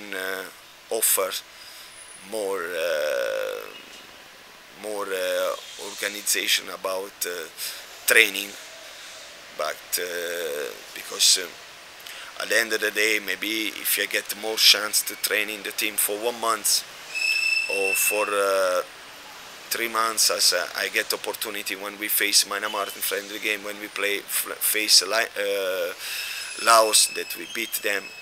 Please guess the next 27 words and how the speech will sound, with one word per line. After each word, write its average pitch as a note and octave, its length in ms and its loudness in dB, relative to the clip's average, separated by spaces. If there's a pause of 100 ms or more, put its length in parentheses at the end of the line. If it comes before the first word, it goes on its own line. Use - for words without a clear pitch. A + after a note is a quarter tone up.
(840)
uh, G1+ 880 -10
and, G2 180 -8
uh, G#2 380 4
I A2+ 120 2
think B2+ 260 0
I, A#2 140 6 (120)
I A2+ 100 4
will A2+ 140 -2
get A#2 320 -2
more A#2 180 -4
result G#2+ 640 4 (380)
for G#2+ 220 0
sure, F#2+ 340 4 (880)
uh, F2+ 380 -6 (100)
because G2 500 4
the F#2+ 60 -4
physicality. A2 840 4 (160)
I G#2 80 -8
mean, E2+ 140 -12 (120)
many A#2 200 0
of A2+ 120 0 (100)
player A2+ 320 4 (140)
last A2 220 -2
time A2+ 240 -2
before A#2 260 0
to - 140 -6
fly, G#2+ 400 4